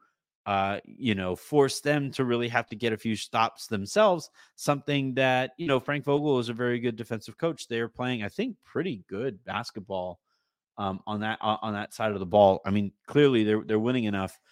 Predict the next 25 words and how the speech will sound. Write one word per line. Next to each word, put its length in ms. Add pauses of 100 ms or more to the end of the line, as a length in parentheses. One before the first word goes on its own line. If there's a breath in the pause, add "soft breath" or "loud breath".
(260 soft breath)
even 540 (320)
while 500
not 360 (480)
typically 420
having 360
all 240
three 300
of 140
their 140
stars 380
available. 580 (560 soft breath)
And, 560
uh, 440
it's 140
gonna 160
be 140
a 40
fun 220
game. 380
It's 120
gonna 200
be 100
an 80
interesting 400
one. 320